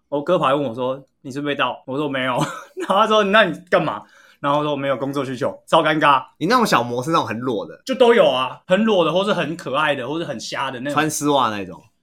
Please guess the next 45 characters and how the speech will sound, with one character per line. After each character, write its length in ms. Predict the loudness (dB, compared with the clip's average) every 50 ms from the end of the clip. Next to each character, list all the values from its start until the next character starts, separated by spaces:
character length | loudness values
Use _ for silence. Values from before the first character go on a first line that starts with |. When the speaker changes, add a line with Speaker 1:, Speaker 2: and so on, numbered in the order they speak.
| _ _ _
Speaker 1:
不 120 | _ -2 0
一 20 |
定。 180 | 0 -2 -4 -4 -8 -14 _ _ _ _ _ _ _ _ _ _ _ _ _ -4 0
就 80 | 0 0 0 -2 -6 -16 -20 -20 _ _ _ _ _
不 100 | -2 0
一 60 | 2
定 180 | 2 2 2 4
啊， 360 | 4 4 4 2 0 -4 -12 _ _ _ _ _
有 100 | -4 -2
穿 220 | 2 4 4 4
很 80 | 4 4
多， 120 | 4 4
有 60 | 4 6
穿 140 | 4 2
很 100 | 2 2
少 160 | 0 0 0 0
啊。 240 | -2 -4 -6 -10 -10 -6
Speaker 2:
裸 180 | -4 -4 -4
足 240 | -4 -6 -6 -6 -4
的 80 | -4 -4
那 140 | -4 -4
一 60 | -6 -8
种？ 200 | -10 -14 -18 -20 _ _ _ _
Speaker 1:
没 240 | -6 -2 0 2 2
有 220 | 4 4 4 6
啦， 420 | 6 6 8 8 8 8 6 6 4
不 140 | 0 0
一 20 | 4
定 100 | 4 6
要 40 | 6
裸， 200 | 6 4 2 2
一 40 |
定 80 | 2 2
要 80 | 2 4
裸 260 | 4 4 2 2 2
足， 200 | 0 -2 -4 -4
你 120 | -4 -4 -4
这 140 | -6 -6
么 220 | -4 -4 -6 -6 -10 _ _ _ _
坚 240 | -2 0 0 0 0
持 200 | 0 -2 0 4
裸 260 | 6 6 6 6 4
足 180 | 4 2 0
干 160 | 4 4 4 4
嘛？ 260 | 4 0 -2 -6